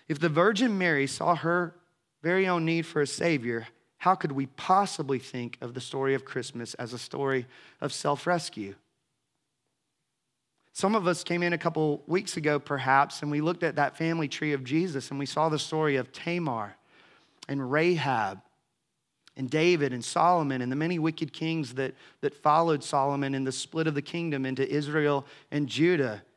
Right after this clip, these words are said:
And some of us came in thinking, "I'm too far gone for this God to rescue me." And we declared God's grace that you're not too far gone, that, that there is no person that,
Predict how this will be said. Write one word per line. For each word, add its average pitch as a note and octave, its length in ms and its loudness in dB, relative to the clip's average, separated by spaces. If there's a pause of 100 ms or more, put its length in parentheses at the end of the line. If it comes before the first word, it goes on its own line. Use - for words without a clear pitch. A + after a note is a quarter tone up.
(220)
And B2+ 80 -12
some F3 140 0
of F3 100 2
us E3+ 120 -2
came E3+ 240 -2
in E3+ 160 0
thinking, D#3 600 -2 (200)
"I'm E3 140 2
too G#3+ 200 -2
far F3+ 280 4
gone D#3+ 360 2
for C#3 140 -6
this C3 200 -4
God B2 320 0
to C3+ 100 -8
rescue C3+ 420 -4
me." C3 380 -2 (1400)
And D#3+ 60 -2
we F3+ 80 4
declared F3+ 500 2
God's E3 380 4
grace D#3+ 480 2
that D3 160 -4
you're C#3+ 140 0
not F3 420 4
too E3+ 180 -6
far C3+ 280 0
gone, A#2 320 -4
that, C#3+ 200 -4
that D3 140 0
there E3 140 -2
is F3 320 0
no F#3+ 300 4 (260)
person G#3+ 420 2
that, D#3 220 2